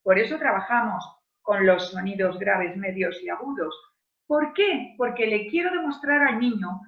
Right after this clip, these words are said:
que tiene capacidad torácica suficiente para poder llegar al punto o a la coma sin tener que ir partiendo las sílabas.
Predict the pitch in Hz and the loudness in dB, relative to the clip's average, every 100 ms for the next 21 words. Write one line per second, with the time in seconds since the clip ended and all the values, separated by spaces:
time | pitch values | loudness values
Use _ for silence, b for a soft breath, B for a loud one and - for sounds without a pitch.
0 | - _ 226 214 240 311 330 294 233 226 | -20 _ 0 0 0 -2 0 -2 -2 -4
1 | 233 254 262 247 247 294 294 - 196 190 | -2 0 0 0 0 0 -2 -4 -4 -4
2 | 202 190 - 269 247 208 185 - 196 185 | -10 -12 -6 -2 -2 -2 -4 0 0 0
3 | 185 185 202 277 - 330 233 220 - - | 0 -2 2 0 2 0 0 0 -2 -8
4 | 196 190 269 302 285 262 196 - 220 254 | -6 -6 -4 -4 0 0 0 -2 -2 0
5 | 311 302 247 208 - B B B - 320 | -2 0 -2 0 -2 B B B -8 -6
6 | 311 285 277 277 254 254 285 - 269 - | 0 2 2 0 -2 -2 -2 -2 -4 -2
7 | 247 254 254 226 190 190 - 302 247 160 | -6 -2 0 0 -2 -4 -10 -8 -6 -6
8 | 147 - | -8 -12